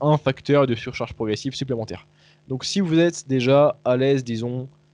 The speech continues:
en... en tuck, mais que vous n'êtes pas encore assez fort pour faire du seven, donc le seven, je rappelle, c'est quand vous êtes en position, euh, en position d'équerre,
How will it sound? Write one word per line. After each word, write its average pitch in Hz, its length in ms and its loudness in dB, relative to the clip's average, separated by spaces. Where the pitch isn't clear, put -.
en... 101 1000 -2
en 117 120 -4
tuck, - 400 -4
mais 139 320 4
que 156 120 -6
vous 127 140 -4
n'êtes 131 140 2
pas 175 120 0
encore 160 260 2
assez 151 180 -2
fort 151 220 -2
pour - 140 -12
faire 123 140 -2
du 113 100 -8
seven, 127 380 -2
donc 113 100 -14
le 117 80 -8
seven, 127 360 -2
je 123 40 -4
rappelle, 120 360 0
c'est - 120 -14
quand 113 160 -8
vous 113 100 -6
êtes 117 100 -4
en 110 60 -8
position, 113 500 -2
euh, 104 300 4
en 95 120 -4
position 117 300 -4
d'équerre, 139 400 0